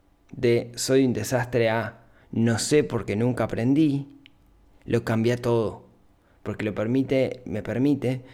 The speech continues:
ponerme en una situación mental, en un mindset de aprendizaje. Y acá,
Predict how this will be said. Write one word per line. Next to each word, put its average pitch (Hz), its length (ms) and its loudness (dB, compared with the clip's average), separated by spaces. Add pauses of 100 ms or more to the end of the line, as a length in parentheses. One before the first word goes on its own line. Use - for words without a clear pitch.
(200)
ponerme 123 380 2
en 123 80 2
una 113 120 -2
situación 123 520 -4
mental, 117 500 0
en 90 120 -6
un 101 160 -6
mindset 110 640 -4 (520)
de 110 160 0
aprendizaje. 107 800 -6 (2250)
Y 123 100 2
acá, 160 480 0